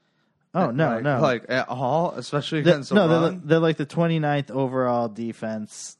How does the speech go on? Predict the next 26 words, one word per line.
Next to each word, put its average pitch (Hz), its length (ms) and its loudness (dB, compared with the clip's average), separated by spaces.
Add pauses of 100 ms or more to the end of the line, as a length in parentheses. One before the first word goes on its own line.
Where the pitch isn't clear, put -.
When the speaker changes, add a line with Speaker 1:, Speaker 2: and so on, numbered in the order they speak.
(140)
Speaker 1:
like, 110 180 -12 (1600)
I - 40 -20
think 127 200 -18
twenty-sixth - 840 -12
against 117 420 -14
the 101 100 -12
rush. 101 580 -12 (1400)
I 135 120 -10
mean, 151 120 -8
we 180 80 -2
got 214 160 2
the - 60 -14
f-, - 120 -20 (220)
we 151 140 -10
got 185 160 -2
the 135 60 -8
top 117 300 -6
ranked, 110 300 -12 (380)
you 127 140 -16
know, 101 340 -12 (520)
rushing 117 440 -8
attack 101 480 -12
in 107 100 -16
the 90 60 -16
league. 113 440 -12
I, 120 80 -10